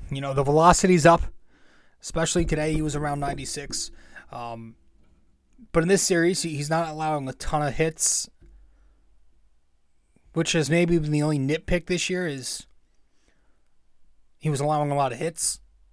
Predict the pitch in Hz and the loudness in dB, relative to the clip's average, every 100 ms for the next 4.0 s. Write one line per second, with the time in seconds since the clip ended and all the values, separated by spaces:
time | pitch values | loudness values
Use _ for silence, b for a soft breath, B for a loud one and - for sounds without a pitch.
0 | _ _ _ - - - - 156 156 - | _ _ _ -20 -20 -20 -12 -8 -8 -10
1 | - - 131 120 151 139 156 147 131 127 | -20 -18 -16 -12 -6 -2 -2 -2 -6 -6
2 | 151 - 165 196 - - _ _ _ _ | -6 -6 -6 -8 -12 -18 _ _ _ _
3 | _ _ _ - 135 120 - - 165 - | _ _ _ -10 -8 -10 -6 2 2 2